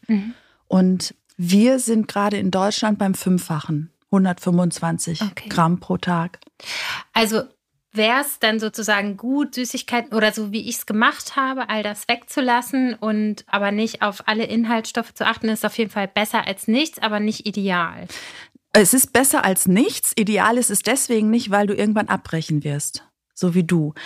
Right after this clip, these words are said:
Speaker 2: Du kannst
Speaker 1: Mhm.
Speaker 2: es nicht immer so weitermachen. Du darfst nicht auf Kuchen, Kekse und Eis verzichten. Was ist denn das für ein Leben, meine Liebe?
Speaker 1: Ja, aber machst du doch auch.
Speaker 2: Nein.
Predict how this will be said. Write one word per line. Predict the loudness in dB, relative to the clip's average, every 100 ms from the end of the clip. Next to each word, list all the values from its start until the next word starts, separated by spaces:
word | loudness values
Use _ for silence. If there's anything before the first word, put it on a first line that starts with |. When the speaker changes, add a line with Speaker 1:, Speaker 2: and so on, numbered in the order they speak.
| -16 -10 -4
Speaker 2:
Du | 0
kannst | 4 4 4
Speaker 1:
Mhm. | 2
Speaker 2:
es | 2
nicht | 0 2
immer | 4 4 0 -4
so | -4 0
weitermachen. | 2 0 2 0 2 2 2
Du | 2
darfst | 4 2 2 0
nicht | 0 0 0 -2
auf | -2 -2
Kuchen, | 2 2 2 0 0
Kekse | 0 0 0 -2
und | -2 2
Eis | 2 2 0
verzichten. | -2 0 -2 -2 -2 -2 -4 -6 2
Was | 4
ist | 6
denn | 4
das | 4 2
für | 2
ein | 4
Leben, | 2 4 4
meine | 2 0
Liebe? | 0 0 -2 0
Speaker 1:
Ja, | 0
aber | 2 0
machst | -2 -4 -8
du |
doch | -6 -4
auch. | -2 0 4
Speaker 2:
Nein. | 4 4 2 2